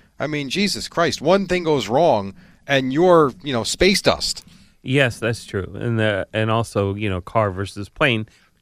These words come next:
Speaker 2: If there is an accident in a
Speaker 1: You have a
Speaker 2: car,
Speaker 1: chance.
Speaker 2: you have a chance. Mo-, like, ninety-nine percent of the time in a plane,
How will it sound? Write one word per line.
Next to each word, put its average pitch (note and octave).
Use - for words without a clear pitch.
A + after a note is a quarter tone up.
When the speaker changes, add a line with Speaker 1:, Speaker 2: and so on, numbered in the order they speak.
Speaker 2:
If A2+
there A#2+
is A2+
an G#2
accident A2
in G2
a F2+
Speaker 1:
You -
have -
a A#2+
Speaker 2:
car, F#3+
Speaker 1:
chance. F#3+
Speaker 2:
you A2+
have G2+
a G2+
chance. -
Mo-, A2+
like, G2
ninety-nine A2
percent G#2
of G2
the G2
time G2+
in G2
a F#2+
plane, A2